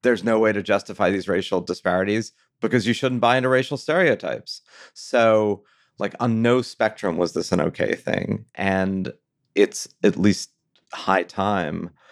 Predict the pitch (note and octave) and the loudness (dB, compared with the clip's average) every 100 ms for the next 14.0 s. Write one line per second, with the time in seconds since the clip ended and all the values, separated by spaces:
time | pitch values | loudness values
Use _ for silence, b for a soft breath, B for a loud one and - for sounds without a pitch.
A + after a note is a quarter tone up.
0 | b b - - F2+ E2+ D2 _ _ _ | b b -20 -6 -2 -2 -4 _ _ _
1 | _ - E2+ - F2 D2 - _ - F#2+ | _ -14 -12 -4 -4 -4 -8 _ -6 -2
2 | E2 - D#2+ D2+ - - - D#2+ E2 D#2+ | -2 -4 -6 -6 -6 -12 -2 0 2 -2
3 | - D2+ F2 E2+ E2+ _ b b b b | -4 -2 0 0 -4 _ b b b b
4 | - - A2+ B2+ C3+ B2+ G#2+ G2+ - F2 | -4 -2 -2 0 0 0 0 -4 -2 -2
5 | G2 F2+ - F2+ - _ _ G#2 F2+ F2+ | -2 -2 -4 -6 -8 _ _ -4 0 0
6 | E2+ D2+ - D#2+ - D2 D#2 D#2+ E2 D2 | 0 -4 -8 -8 -2 0 0 -4 -6 -2
7 | E2 D#2 C#2 - - - - - - - | -2 -2 -4 -6 -8 -4 -4 -4 -8 -10
8 | - F2 F2+ D2+ E2 - _ _ _ _ | -2 -2 -2 -4 -4 -6 _ _ _ _
9 | _ _ F#2+ E2+ D#2+ D2+ - - _ _ | _ _ -2 0 -2 -8 -14 -16 _ _
10 | _ _ _ _ _ _ E2 C2+ - A2+ | _ _ _ _ _ _ -2 -2 0 0
11 | - F#2 G2+ A2+ G#2 F2+ E2 E2 - - | 0 0 0 0 0 -2 -2 -2 -4 -8
12 | _ _ _ _ _ _ - - G2 F#2 | _ _ _ _ _ _ -14 0 0 0
13 | F#2 F#2 E2 E2 D2+ D2 E2 D#2 E2 | -4 -2 -2 -2 -6 -2 0 0 -2